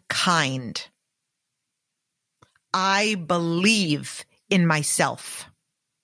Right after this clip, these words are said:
I am confident. I am courageous. I am grateful. I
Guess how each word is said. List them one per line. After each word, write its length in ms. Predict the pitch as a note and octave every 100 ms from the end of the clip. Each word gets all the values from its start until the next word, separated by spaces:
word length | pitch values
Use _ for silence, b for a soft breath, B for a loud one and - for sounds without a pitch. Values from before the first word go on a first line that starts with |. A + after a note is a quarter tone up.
| _ _ _ _ _ _
I 560 | F3+ E3+ F3 G3+ A3+ A3+ - _
am 460 | F#3+ F#3+ F3+ F#3+ F#3 _ -
confident. 800 | - G3 F3+ E3+ E3 A#2+ F#2 - _ _ _ _ _ _ _ _ _ _ _ _ _ _ _ _ _ _ _ _ - _ -
I 580 | E3 E3 F3+ G3+ A3+ A3+ _ _ _
am 420 | F#3 F#3 F#3 G3 G3 _ -
courageous. 1000 | - F3+ E3 E3+ E3 B2 G2 - - - - _ _ _ _ _ _ _ _ _ _ _ _ _ _ _ _ _ _ _ _ _ -
I 640 | F3 E3+ F#3 G3 A3 A3 _ _ -
am 440 | F3 F3 F#3 F3+ - -
grateful. 720 | D#3+ E3 E3 - - B2+ - _ _ _ _ _ _ _ _ _ _ _ _ _ _ _ _ _ B B B B -
I 540 | F3 F3 F#3+ G#3+ A3+